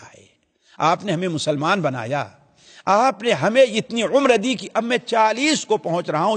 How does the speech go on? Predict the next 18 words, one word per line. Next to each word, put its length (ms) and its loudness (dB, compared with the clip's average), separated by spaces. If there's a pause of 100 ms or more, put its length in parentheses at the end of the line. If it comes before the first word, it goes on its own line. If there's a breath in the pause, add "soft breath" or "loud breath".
چالیس 300 2
کو 120 0
پہنچ 280 -2
گیا 240 -2
ہوں۔ 260 -6 (680 loud breath)
تو 120 2
اوزعنی 680 4 (100)
ان 160 0
اشکر 420 2
نعمتک 520 2
اللتی 420 2
انعمت 480 0
علی 500 4 (600 loud breath)
وعلی 760 4
والدی، 720 2 (540 loud breath)
اور 200 6 (120)
آپ 400 2
نے 280 -4